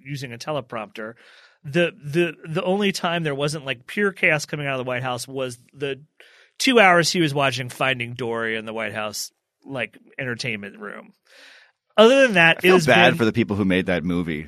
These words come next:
Speaker 2: You
Speaker 1: I,
Speaker 2: know?
Speaker 1: yeah,
Speaker 2: Like,
Speaker 1: they're
Speaker 2: there's
Speaker 1: fu-,
Speaker 2: nothing wrong with that movie.
Speaker 1: Yeah, it's fully, they're now fully associated with, like, the cartoon they showed Donald Trump to get him to calm down for a couple hours.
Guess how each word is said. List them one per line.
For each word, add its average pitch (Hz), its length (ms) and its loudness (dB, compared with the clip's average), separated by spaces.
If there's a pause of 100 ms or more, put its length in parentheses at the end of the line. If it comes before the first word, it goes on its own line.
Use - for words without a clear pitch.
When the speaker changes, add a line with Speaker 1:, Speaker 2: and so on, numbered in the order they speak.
Speaker 2:
You - 100 -4
Speaker 1:
I, 175 120 6
Speaker 2:
know? - 80 4
Speaker 1:
yeah, - 80 8
Speaker 2:
Like, 175 80 6
Speaker 1:
they're 175 80 6
Speaker 2:
there's 156 120 2
Speaker 1:
fu-, 190 60 8
Speaker 2:
nothing 214 260 6
wrong 156 220 10
with 139 140 2
that 117 180 6
movie. 113 280 2
Speaker 1:
Yeah, 190 200 8
it's 175 240 0
fully, 254 420 4
they're 190 220 0
now 214 160 2
fully 214 280 2
associated 165 600 0
with, 156 220 -2
like, 151 320 2
the 147 160 -6
cartoon 190 580 2
they 156 120 2
showed 160 240 0
Donald 151 240 2
Trump 151 200 -2
to 147 60 -12
get 160 100 -2
him 147 100 -4
to 151 60 -8
calm 165 360 2
down 160 280 2
for 156 200 -4
a 123 40 -8
couple 131 280 -8
hours. 127 480 -8